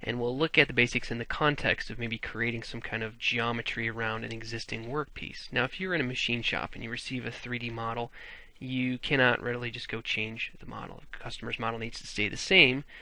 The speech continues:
so that's why in space claim we let you lock down a model, so any types of changes you try to make afterwards are restricted. So in the way of building some geometry around this workpiece,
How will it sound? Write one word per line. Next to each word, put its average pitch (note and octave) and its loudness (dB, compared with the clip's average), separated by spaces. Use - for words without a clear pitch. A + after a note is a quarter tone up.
so D3+ 2
that's C#3+ 10
why B2 4
in A#2 4
space - -2
claim A2+ -4
we A2+ -6
let A2+ -4
you A2+ -6
lock A#2+ 2
down A#2 4
a - -2
model, B2 -2
so A2+ -6
any C#3+ 2
types - 2
of A2 -2
changes B2+ 2
you A#2+ -4
try A2+ 2
to A2+ -2
make A2+ 0
afterwards A#2+ 2
are A2+ -6
restricted. - -2
So F#3+ 2
in F3+ 6
the E3+ 2
way A3 4
of D#3 2
building B2+ 6
some A2+ -4
geometry A2+ -2
around C3 8
this B2 0
workpiece, A#2+ -2